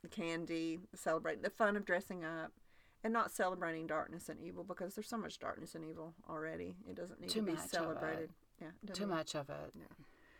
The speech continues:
Speaker 1: So do the trunk or treats, do the church parties, have the kids over. I mean, do what you like, but if I had children, that's what I would do. I would keep it a fun party, safe atmosphere,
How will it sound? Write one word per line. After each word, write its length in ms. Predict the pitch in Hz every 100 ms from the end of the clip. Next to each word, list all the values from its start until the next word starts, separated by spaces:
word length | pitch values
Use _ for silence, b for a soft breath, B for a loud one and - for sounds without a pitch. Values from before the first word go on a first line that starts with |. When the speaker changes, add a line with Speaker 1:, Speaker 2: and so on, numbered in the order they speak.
| B
Speaker 1:
So 160 | - 233
do 160 | 226
the 120 | 269 262
trunk 280 | 247 208
or 40 | 202
treats, 500 | - 190 190 - -
do 160 | 208
the 100 | 196 196
church 320 | 196 - -
parties, 360 | - 226 214 208
have 200 | 208 180
the 60 | -
kids 280 | - 214 -
over. 500 | 208 208 208 202 202 - b b b b
I 40 | 226
mean, 80 |
do 140 | 233 392
what 180 | 349 -
you 80 |
like, 260 | 165 - -
but 100 | - -
if 120 | 190
I 100 | 208
had 160 | 226 196
children, 340 | - 180 175 165
that's 280 | 139 -
what 100 | -
I 80 | -
would 160 | 131 -
do. 220 | 147 117 131
I 40 |
would 200 | 151 -
keep 220 | - 190
it 60 | 165
a 40 |
fun 360 | 165 180 165 165
party, 540 | - 170 160 160 156 160
safe 320 | - 165 175
atmosphere, 840 | 160 - 170 - - 165 156 160